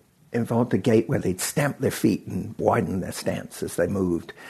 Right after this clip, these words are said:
Eventually, they'd fall over a lot, and then they'd become paralyzed, and they usually died choking on their own vomit. It was a very nasty end. And that disease, that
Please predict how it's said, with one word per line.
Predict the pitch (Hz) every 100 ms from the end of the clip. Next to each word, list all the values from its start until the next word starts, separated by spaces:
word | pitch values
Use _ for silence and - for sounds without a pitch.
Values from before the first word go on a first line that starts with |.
| - - -
Eventually, | - 127 139 139 -
they'd | 110 123
fall | - 110 104
over | 107 98 95
a |
lot, | 92 92 -
and | 107
then | 98
they'd | 101
become | 95 92 98
paralyzed, | 92 - 98 87 80 85 87
and | -
they | 110
usually | 180 170 - 107
died | 95 87 85 85
choking | - - 80 -
on | 82
their | 78 78
own | 82 78
vomit. | 80 80 - -
It | - _ _ _ _ _ _ -
was | 110
a | 101
very | 87 98 113 110
nasty | 92 85 92 - 87 78
end. | - - - _ - - - - - - _
And | 110 101 98
that | 117 160 - - - - - - 110
disease, | 104 104 160 117
that | - 101 -